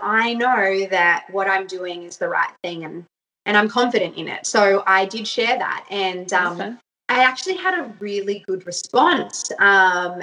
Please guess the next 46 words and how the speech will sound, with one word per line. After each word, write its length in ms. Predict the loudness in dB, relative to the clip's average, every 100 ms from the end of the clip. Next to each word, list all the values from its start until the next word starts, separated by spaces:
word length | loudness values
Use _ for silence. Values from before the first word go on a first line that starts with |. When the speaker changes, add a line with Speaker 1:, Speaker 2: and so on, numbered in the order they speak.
| -8
Speaker 1:
and, 520 | -4 -2 -4 -8 -12 -14 _ _ _ _ -4
you 100 | 2
know, 80 | 2
I 60 |
was 100 | 2
answering 520 | 0 -2 -4 -4 -4
a 40 | 0
lot 180 | 2 2
of 100 | 2
other 260 | 0 -2
questions 400 | -4 -6 -4 -6
at 80 | -6
the 60 | -4
same 260 | -4 -4
time. 380 | -6 0 0 0
So 240 | 2 2 2
it 120 | 2
was 240 | 4 2 -2
Speaker 2:
Mm-hmm. 300 | -14 -6 0
Speaker 1:
an 80 | 0
opportunity 720 | 0 -4 -4 -2 0 0 -2
for 160 | -2
me 200 | 0 2
to 120 | 2 0
share 760 | -4 0 2 4 4 2 -2 -10 _ -2
how 220 | -2 0
educated 500 | -2 -4 0 0 2
I 180 | 0 -2
am. 280 | -2 0 0 -4 _ _ _ 2
Um, 640 | 6 8 6 2 -2 -8 -14 _
and, 580 | -6 -4 -4 -6 -10 -12 -14 0
uh, 480 | 4 6 6 2 0 -8
so 160 | 0 2
I 120 | 2
actually 260 | 0 -4 -8
had 100 | -8
a 80 | -4
very, 280 | -4 -4 -6
very 260 | -8 -10 _
good 200 | -12 -8
response. 720 | -8 -6 -4 -6 -6 -12 -14 _ _ _ 2
Um, 160 | 2 4
I'm 220 | 0 -2
sure 380 | -6 -2 -2 0
there 100 | -2
were 180 | -4